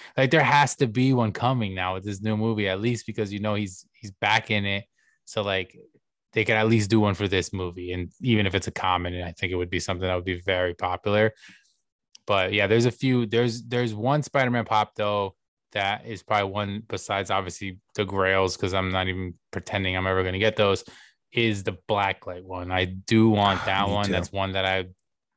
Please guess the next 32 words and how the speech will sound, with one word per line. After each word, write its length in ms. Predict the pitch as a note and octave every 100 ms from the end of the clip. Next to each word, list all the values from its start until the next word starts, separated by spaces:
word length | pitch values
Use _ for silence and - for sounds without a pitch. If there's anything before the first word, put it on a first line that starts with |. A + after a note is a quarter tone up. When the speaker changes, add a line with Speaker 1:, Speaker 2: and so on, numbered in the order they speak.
| - _ _ -
Speaker 1:
unfortunately 680 | A2 F#2 - B2 A2+ B2+ A2+
missed 380 | A2 A#2+ -
on 380 | A#2+ A2+ A2 A2 - _ _ _ _ _ -
when 160 | G2
it 140 | G2 -
dropped. 600 | G#2+ G#2 G#2+ G#2+ - - _ _ _ _ _ _ - -
That 200 | A2 G#2+
was 160 | G#2
part 240 | - B2 A#2
of 80 | G#2+
that 160 | G2+
original 800 | F#2+ G#2 G#2+ G#2+ G#2 G2+ F#2+ F#2 -
wave 460 | G#2 G2+ A2 F#2+ F2+
that 160 | F#2
dropped 440 | F2 F#2+ F2 - - _ -
when 240 | F#2+ F#2
the 180 | F#2 F2
first 440 | - G#2+ G2 - -
four 240 | A#2+ A2
dropped, 440 | A2 G2+ G2+ -
um, 380 | G2 F#2 F#2 F2+
Captain 320 | - F#2 -
America, 400 | F#2+ G2+ G2+ F#2+
Iron 220 | G2 G2 G2+
Speaker 2:
It 40 |
was 140 | F#2+
the 80 | G2
Speaker 1:
Man. 120 | G2
Speaker 2:
first, 280 | B2+ D#3+ -
I 80 | A#2+
think, 320 | - B2+ F#2
bun-, 280 | G#2+ A#2+